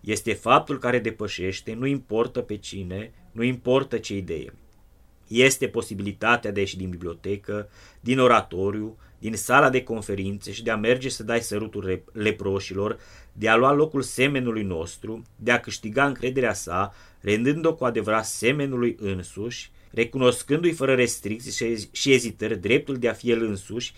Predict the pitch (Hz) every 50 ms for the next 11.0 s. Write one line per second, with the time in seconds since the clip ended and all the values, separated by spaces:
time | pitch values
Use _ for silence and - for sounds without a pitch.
0 | - - - - - 127 139 - 135 120 - - 113 113 107 131 127 - - 107
1 | 107 104 101 - - 92 90 80 76 76 76 - - - - - - 113 120 127
2 | - - 131 120 110 135 143 147 151 151 147 143 147 147 - - 147 151 135 104
3 | 82 - - - - - 95 104 110 104 104 110 110 110 101 - 113 98 - -
4 | 139 151 156 120 - 131 127 - 113 104 98 - 101 92 85 82 85 95 - -
5 | - - - - - - - - - - 117 135 139 131 123 127 120 117 123 120
6 | - - 123 123 117 90 - - - _ _ - 104 110 120 117 117 117 110 110
7 | 110 104 - - 107 113 113 95 - - - 104 110 117 110 - - 127 147 -
8 | - 156 - - - 135 143 165 185 180 - 147 139 - 117 120 101 107 110 117
9 | 117 117 113 107 104 101 95 90 95 95 98 104 107 110 104 - _ - _ -
10 | 107 117 120 117 117 113 - - 107 101 - - - 80 92 101 107 - -